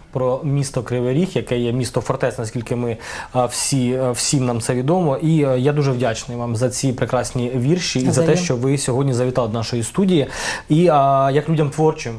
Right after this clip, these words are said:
Speaker 1: я, звичайно, можу побажати тільки одного: побільше творчого натхнення і побільше вдячних глядачів та слухачів.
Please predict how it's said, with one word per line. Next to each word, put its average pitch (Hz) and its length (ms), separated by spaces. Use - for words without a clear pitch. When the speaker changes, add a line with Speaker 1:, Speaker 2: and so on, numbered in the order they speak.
Speaker 1:
я, 123 80
звичайно, 135 360
можу 123 220
побажати 117 300
тільки 113 260
одного: 120 280
побільше 117 460
творчого 127 420
натхнення 165 520
і 127 80
побільше 120 540
вдячних 120 680
глядачів 120 540
та 107 120
слухачів. 107 480